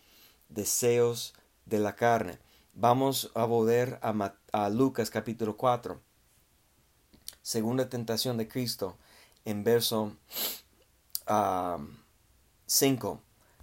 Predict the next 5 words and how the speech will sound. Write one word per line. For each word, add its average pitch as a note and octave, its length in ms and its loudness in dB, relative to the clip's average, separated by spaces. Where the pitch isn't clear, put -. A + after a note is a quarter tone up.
Al B2 220 6
llevarle B2 760 6
a G#2+ 120 2
una C#3 300 4
altura, B2 600 -2